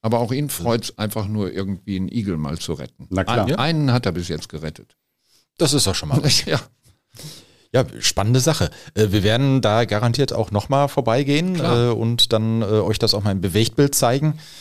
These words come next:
Speaker 3: Ähm, und, äh, finde ich
Speaker 1: Jetzt
Speaker 3: gut,
Speaker 1: kann man das
Speaker 3: dass
Speaker 1: erstmal nur nachlesen und sich meine Fotos angucken.
Speaker 3: Genau.
Speaker 1: Ähm, und, ähm, Video.
Speaker 2: Aber auch das lohnt schon.
Speaker 1: Ja,
Speaker 3: Ja,
Speaker 1: ich
Speaker 3: natürlich.
Speaker 1: find, ich hab das total gerne geschrieben, muss
Speaker 2: Mhm.
Speaker 1: ich sagen.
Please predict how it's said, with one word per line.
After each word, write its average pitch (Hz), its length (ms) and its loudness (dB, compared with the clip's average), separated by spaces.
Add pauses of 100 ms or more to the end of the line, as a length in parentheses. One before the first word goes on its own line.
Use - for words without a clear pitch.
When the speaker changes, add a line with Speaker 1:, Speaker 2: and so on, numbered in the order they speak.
(220)
Speaker 3:
Ähm, 110 380 4 (140)
und, 104 520 2
äh, 78 320 -2 (580)
finde - 300 -2
ich 120 40 4
Speaker 1:
Jetzt 131 100 2
Speaker 3:
gut, 143 100 2
Speaker 1:
kann 185 100 4
man 156 120 2
das 147 100 0
Speaker 3:
dass - 100 0
Speaker 1:
erstmal 135 260 2
nur 127 180 2
nachlesen 120 720 2
und 110 140 0
sich 107 200 0
meine 98 240 2
Fotos 101 380 0
angucken. 82 480 -6 (160)
Speaker 3:
Genau. 85 340 0 (280)
Speaker 1:
Ähm, 95 420 0
und, 101 420 -2
ähm, 90 360 -2
Video. 107 200 2
Speaker 2:
Aber 143 200 2
auch 123 160 2
das 98 280 0
lohnt 80 280 -2
schon. 78 320 -6
Speaker 1:
Ja, 147 200 2
Speaker 3:
Ja, 123 100 4
Speaker 1:
ich - 20 -2 (160)
Speaker 3:
natürlich. - 320 -2
Speaker 1:
find, - 180 -20
ich - 120 -8
hab - 100 -8
das 98 160 -6
total 101 300 -4
gerne 104 280 -2
geschrieben, 80 460 -6
muss 90 160 0
Speaker 2:
Mhm. 87 60 0
Speaker 1:
ich 85 100 -6
sagen. 76 360 -8